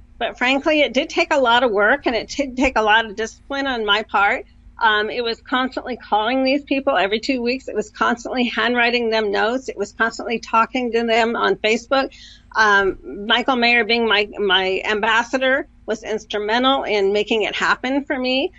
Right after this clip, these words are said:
Um, um, I often tell people that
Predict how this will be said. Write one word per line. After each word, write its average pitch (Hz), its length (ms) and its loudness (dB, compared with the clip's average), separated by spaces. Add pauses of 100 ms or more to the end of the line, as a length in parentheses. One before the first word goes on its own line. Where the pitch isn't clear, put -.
(340)
Um, 208 720 0 (560)
um, 185 420 0
I 226 220 2
often 247 400 4
tell 233 240 -2
people 240 440 -4
that 208 200 -2